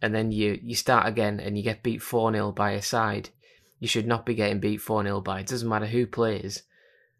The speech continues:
um, it, it's gonna stick in the head li-, that it's gonna be like, "Oh God, you know, here we go again. Are we gonna survive this season?" And, and they'll be nervous and there'll be no confidence in that squad. And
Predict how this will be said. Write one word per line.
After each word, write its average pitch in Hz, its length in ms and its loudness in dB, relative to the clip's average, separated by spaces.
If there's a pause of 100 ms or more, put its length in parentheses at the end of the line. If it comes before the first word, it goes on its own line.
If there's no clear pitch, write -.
(160)
um, 101 400 0 (320)
it, 123 260 -6
it's - 160 -6
gonna 120 340 2
stick - 300 -4
in 113 100 -2
the 107 60 -2
head 110 200 -2
li-, 110 180 -4 (220)
that 107 240 0 (200)
it's - 180 -12
gonna 113 200 -2
be 104 140 -4
like, 101 260 -6
"Oh 107 140 -2
God, 104 280 -4 (1000)
you 117 100 -4
know, 101 160 -2 (180)
here 113 200 2
we 110 80 2
go 110 140 2
again. 113 280 2
Are 110 60 2
we 113 100 2
gonna 113 220 0
survive 107 400 0
this 107 180 -4
season?" 117 300 0
And, 113 160 0
and 120 160 0
they'll 131 100 4
be 135 120 0
nervous 147 440 2
and 120 60 -4
there'll 117 100 -6
be 117 60 0
no 131 160 0
confidence 127 500 -2
in 127 100 -4
that 127 140 -4
squad. 123 320 -2
And 101 200 -4